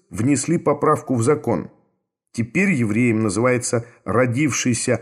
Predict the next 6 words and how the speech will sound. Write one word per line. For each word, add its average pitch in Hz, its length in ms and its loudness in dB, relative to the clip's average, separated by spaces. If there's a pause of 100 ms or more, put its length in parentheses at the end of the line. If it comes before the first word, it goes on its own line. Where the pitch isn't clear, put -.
(140)
от 110 180 -2
еврейской 113 580 0
матери, 101 920 -2 (140)
считающий 135 760 0
себя 110 300 0
евреем 104 880 0